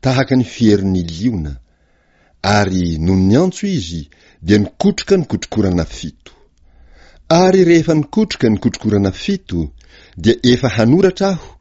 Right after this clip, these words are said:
kanjo nahare feo avy tany an-danitra aho, nanao hoe: "Aseho tombo kase izay efa notonon'ny kotrokorana fito, fa aza soratana." Ary ny anjely,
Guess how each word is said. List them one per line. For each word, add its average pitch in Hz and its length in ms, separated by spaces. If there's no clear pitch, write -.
kanjo 180 460
nahare 117 420
feo 185 360
avy 87 120
tany 98 180
an-danitra 170 580
aho, 165 240
nanao 87 360
hoe: 107 340
"Aseho 107 420
tombo 117 280
kase 123 360
izay 92 280
efa 104 180
notonon'ny 107 600
kotrokorana 101 500
fito, 190 440
fa - 180
aza 85 240
soratana." 69 560
Ary 165 220
ny 156 120
anjely, 117 600